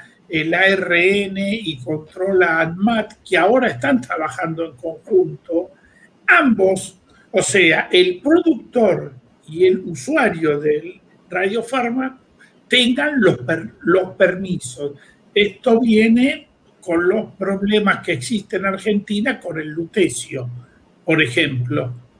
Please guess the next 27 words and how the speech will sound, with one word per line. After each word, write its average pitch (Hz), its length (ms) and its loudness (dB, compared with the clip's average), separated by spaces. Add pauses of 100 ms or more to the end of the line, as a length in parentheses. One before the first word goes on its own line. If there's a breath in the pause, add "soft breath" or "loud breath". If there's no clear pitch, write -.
(520)
Con 202 220 0
el 226 180 4
galio 330 400 4
no, 294 380 0
porque 170 280 -4
nosotros 220 680 -4
hemos 254 340 0
logrado 220 500 -2
hacer 202 360 -6
todo 262 240 -4
el 226 100 -4
trabajo 202 580 -4
para 185 200 -10
el 175 100 -12
galio 208 400 -2
dotatate 123 840 -12 (400 soft breath)
y 165 100 -2
lo 180 180 2
hemos 185 300 2
registrado, 302 1040 0 (340 soft breath)
tiene 190 320 0
una 180 160 4
logística 175 920 0
que 170 180 -2
es 131 120 -2
muy 285 280 2
difícil, 254 760 0